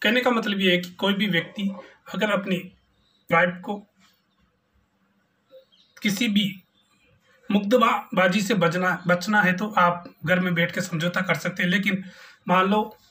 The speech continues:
इसी प्रकार एक सौ पच्चीस सीआरपीसी में अगर दावा होता है, भरण पोषण का दावा होता है, तो आपको भरण पोषण अदा करना पड़ेगा। इसके साथ साथ आपको जेल भी जाना पड़ेगा, क्योंकि कानून स्पष्ट है। कानून में साठ दिन के भीतर, भीतर उस केस को डिसाइड करना जरूरी है कोर्ट का।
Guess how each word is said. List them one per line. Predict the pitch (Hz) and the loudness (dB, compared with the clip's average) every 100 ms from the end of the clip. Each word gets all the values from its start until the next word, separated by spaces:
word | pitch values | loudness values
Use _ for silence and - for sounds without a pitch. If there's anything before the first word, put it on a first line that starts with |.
| _ | _
इसी | 220 196 214 | -8 -4 -2
प्रकार | 196 180 196 214 | -2 0 2 2
एक | 196 | 0
सौ | 190 | -2
पच्चीस | 196 185 190 | -2 -2 -4
सीआरपीसी | 202 196 185 180 202 | 0 0 0 -4 0
में | 196 | 0
अगर | 180 | 0
दावा | 156 165 180 | 4 6 8
होता | 180 180 | 6 6
है, | 180 | 4
भरण | 175 175 | 4 2
पोषण | 170 156 185 | 0 -4 0
का | 170 | 0
दावा | 156 165 | 4 4
होता | 175 175 | 4 4
है, | 165 | 0
तो | 196 | 0
आपको | 156 156 - 156 - - _ | -2 -2 -6 -8 -10 -20 _
भरण | - 131 175 175 - | 0 2 2 0 0
पोषण | 160 190 | 0 2
अदा | 175 160 202 - | 2 4 2 2
करना | 170 156 | 2 2
पड़ेगा। | 151 156 175 | 2 2 2
इसके | 165 - 196 | 0 -2 -2
साथ | - 156 | 0 0
साथ | 165 170 | 0 0
आपको | 151 156 | 0 0
जेल | 147 143 147 | -2 0 0
भी | 165 214 | 0 0
जाना | 151 131 | 0 -2
पड़ेगा, | 120 135 113 - - - - _ _ _ _ _ | -4 -4 -4 -8 -14 -20 -20 _ _ _ _ _
क्योंकि | 233 233 262 247 _ _ _ | 0 0 -2 -4 _ _ _
कानून | - 196 226 247 247 220 | 0 2 4 2 2 -4
स्पष्ट | - 226 226 240 | -2 -2 0 -2
है। | |
कानून | 220 196 190 196 | 0 0 0 0
में | 196 190 _ _ _ | -2 -4 _ _ _
साठ | - 214 220 | 2 4 4
दिन | 208 220 208 | 0 0 -2
के | 196 | 0
भीतर, | 180 196 208 | 0 0 0
भीतर | 202 202 185 - - - - - | 0 0 -2 -4 -14 -14 -16 -4
उस | 208 - - _ | -4 -4 -16 _
केस | 190 185 | 0 0
को | - | -2
डिसाइड | 180 165 175 190 208 | -4 -2 0 0 0
करना | - 170 202 | 0 2 2
जरूरी | 160 165 160 156 | 2 0 2 -2
है | |
कोर्ट | 139 135 123 | -2 -8 -8
का। | - | -14